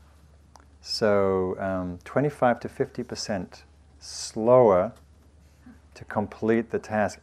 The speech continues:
And the task that we're doing, say we're, we're, we're doing a writing project, will be of much inferior quality because of, because our attention's been split.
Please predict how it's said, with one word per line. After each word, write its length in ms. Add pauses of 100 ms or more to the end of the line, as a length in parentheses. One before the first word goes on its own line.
And 680 (440)
the 80
task 560
that 120
we're 140
doing, 500
say 280
we're, 160
we're, 320 (100)
we're 140
doing 180
a 60
writing 340
project, 640 (400)
will 160
be 280
of 200
much 400
inferior 720
quality 560 (1120)
because 500
of, 300
because 340
our 120
attention's 500
been 140
split. 360